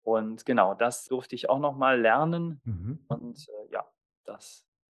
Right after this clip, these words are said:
Speaker 1: entwickelt sich auch von Monat zu Monat, von Jahr zu Jahr, denke ich, immer weiter.
Speaker 2: Mhm. Was würdest du sagen? Wir haben ja bei uns im Coaching verschiedene Bausteine. Wir haben Mindset, wir haben Sales, wir haben Vertrieb, ähm, Marketing.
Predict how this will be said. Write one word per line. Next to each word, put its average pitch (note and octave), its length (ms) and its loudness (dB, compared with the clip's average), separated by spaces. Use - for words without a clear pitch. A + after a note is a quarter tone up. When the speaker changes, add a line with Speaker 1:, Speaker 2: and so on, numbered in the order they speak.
Speaker 1:
entwickelt A#2+ 480 2
sich - 240 -12
auch - 280 -6
von G#2+ 160 -4
Monat B2 340 4
zu - 120 -12
Monat, B2+ 480 0
von A2 140 -8
Jahr A#2 180 2
zu - 140 -10
Jahr, A2 180 0
denke G#2 200 -8
ich, - 100 -20
immer F#2+ 240 -8
weiter. F#2+ 400 -4
Speaker 2:
Mhm. B2 480 2
Was C#3 200 -2
würdest D#3 180 -4
du - 20 -6
sagen? C3 160 2
Wir A2+ 80 -4
haben C#3 140 -2
ja D3 60 -2
bei C3 100 -2
uns C3 220 -4
im B2+ 100 -6
Coaching B2+ 320 -6
verschiedene B2 460 0
Bausteine. G2 540 -4
Wir F#2+ 120 -6
haben F#2+ 160 -6
Mindset, A#2+ 560 -2
wir G2 80 -10
haben F#2 120 -8
Sales, A2+ 520 -2
wir G#2+ 80 -8
haben G2 100 -6
Vertrieb, B2+ 680 -4
ähm, A2 840 0
Marketing. A2 840 -4